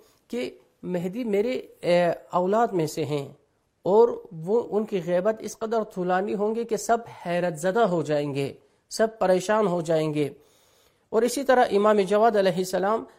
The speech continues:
آپ کی غیبت اور، آ، انتظار سے متعلق، آ، امام جواد علیہ السلام فرماتے ہیں کہ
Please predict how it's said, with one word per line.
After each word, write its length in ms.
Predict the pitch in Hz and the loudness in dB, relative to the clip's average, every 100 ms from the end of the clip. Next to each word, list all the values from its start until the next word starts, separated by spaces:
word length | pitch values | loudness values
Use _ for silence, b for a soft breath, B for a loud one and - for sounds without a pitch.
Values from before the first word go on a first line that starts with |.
| B | B
آپ 220 | 190 202 | -2 -2
کی 160 | 220 175 160 | 0 -2 0
غیبت 380 | 190 202 226 - | 0 2 -2 -2
اور، 240 | 175 202 240 240 B B B | 0 2 2 -2 B B B
آ، 160 | 180 180 | -4 -2
انتظار 520 | 180 185 185 156 208 214 | 0 -2 -2 -2 0 0
سے 160 | 208 | -2
متعلق، 760 | 170 165 - 170 185 - - 156 | -4 -4 -6 -4 -6 -8 -12 0
آ، 20 | 165 160 - | 2 2 0
امام 300 | 165 170 170 | -2 2 2
جواد 280 | 156 180 190 | 2 2 2
علیہ 200 | 190 165 | 2 -2
السلام 340 | 170 - 165 160 | -4 -4 -2 -2
فرماتے 480 | 156 165 156 156 151 | -2 -2 -4 -4 -4
ہیں 220 | 190 220 - B B _ | -4 -4 -8 B B _
کہ 260 | 220 247 | -2 0